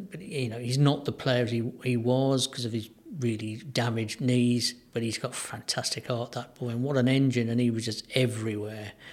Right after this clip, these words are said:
just everywhere, and backed up the likes of Eti Laprovo, who, um, Louis Hunter, and the back line of people like Sarge Lanuri, the captain, and Jamie Dodd.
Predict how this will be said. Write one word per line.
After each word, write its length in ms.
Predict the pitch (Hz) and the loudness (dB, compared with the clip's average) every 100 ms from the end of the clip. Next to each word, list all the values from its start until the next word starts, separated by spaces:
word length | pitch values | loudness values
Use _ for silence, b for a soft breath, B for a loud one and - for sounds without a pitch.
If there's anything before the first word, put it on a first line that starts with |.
| B | B
just 240 | - - | -4 -2
everywhere, 480 | 151 123 123 123 120 120 B B B 160 | 0 2 4 4 2 -2 B B B 2
and 140 | 135 | 6
backed 260 | 160 156 165 | 6 6 4
up 200 | 156 165 | 4 6
the 60 | |
likes 260 | 147 151 - | 4 4 4
of 80 | 147 | 4
Eti 200 | 131 160 | 6 4
Laprovo, 840 | 147 - 165 170 165 160 160 151 | 4 6 8 8 6 4 2 0
who, 180 | 151 180 - | 0 0 4
um, 600 | 139 135 139 135 135 131 - | 6 6 4 4 4 2 0
Louis 300 | 156 151 147 | 4 6 6
Hunter, 520 | 135 151 - 147 143 131 - - _ - - | 4 4 4 4 2 -4 -14 -20 _ -14 0
and 120 | 135 | 2
the 60 | 127 | 4
back 260 | 135 127 - - | 4 2 -2 -6
line 440 | 151 139 135 131 | 0 2 2 4
of 180 | 123 120 | 2 0
people 240 | - 120 120 | -4 0 0
like 160 | 120 | 0
Sarge 460 | - 143 131 123 123 | 2 2 4 2 2
Lanuri, 440 | 123 120 123 120 | 2 4 4 2
the 80 | 113 | 0
captain, 460 | - 123 - 123 117 | -4 -8 -4 -4 -2
and 180 | 117 | -2
Jamie 340 | 113 120 117 117 | 0 0 0 -2
Dodd. 340 | 120 120 117 | -2 -4 -6